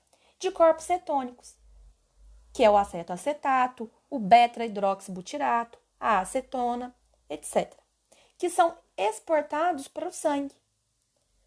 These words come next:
No sangue, eles serão captados pelo coração, pelo músculo,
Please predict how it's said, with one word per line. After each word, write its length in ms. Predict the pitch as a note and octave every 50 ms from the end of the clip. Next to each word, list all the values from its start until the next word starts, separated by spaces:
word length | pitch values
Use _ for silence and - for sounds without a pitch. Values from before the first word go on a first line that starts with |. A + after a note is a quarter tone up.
| _ _ _ _ _ _ _
No 80 | - A3+
sangue, 720 | A3+ - - D#4 D#4 E4+ F4 D#4+ C#4 A#3 G#3 G#3 G3+ - _ _ _ _ -
eles 200 | B3+ C4+ D4 C#4+
serão 300 | - D#4+ D4 D4 D4 D4+
captados 760 | - - F#4 G#4 G4+ - G4+ - - D4+ C4+ B3+ A#3+ A3 -
pelo 240 | - - G3 G3 G3+
coração, 680 | - B3 A#3+ B3+ C#4 C#4 - - D#4+ C#4 C4+ C4 C4 - _ _ _ _ _ _ _ _ _
pelo 220 | - G#3+ A3 A#3+
músculo, 540 | B3+ B3+ B3+ B3+ B3 B3 A#3+ - - A3 A3